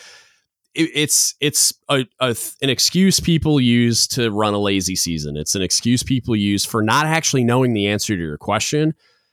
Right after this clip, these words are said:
And it's like, it's, it's abused and abused during the season, is it's like, well, I, they're, they're just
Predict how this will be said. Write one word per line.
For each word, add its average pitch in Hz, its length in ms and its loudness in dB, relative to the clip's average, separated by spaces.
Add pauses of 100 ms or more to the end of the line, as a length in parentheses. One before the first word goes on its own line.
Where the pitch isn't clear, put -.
(540)
And 147 160 2
it's 131 240 0
like, 117 440 0 (100)
it's, - 500 0
it's 131 300 -2
abused 135 800 0
and 120 100 0
abused 110 960 2
during 95 220 0
the 87 80 0
season, 151 400 2
is 90 180 -2
it's 92 180 -2
like, 101 300 -2
well, 101 380 0
I, 110 180 -4
they're, 131 360 0 (120)
they're 147 240 0
just 156 640 0